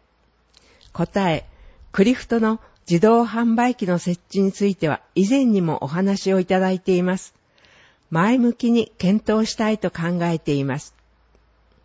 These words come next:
まちづくり懇談会の情報提供内容。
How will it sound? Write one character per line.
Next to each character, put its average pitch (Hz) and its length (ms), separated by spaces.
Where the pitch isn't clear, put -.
ま 175 140
ち 262 120
づ 277 160
く 262 100
り 254 100
懇 262 280
談 262 220
会 180 260
の 156 180
情 180 220
報 208 260
提 202 240
供 202 300
内 190 320
容。 127 260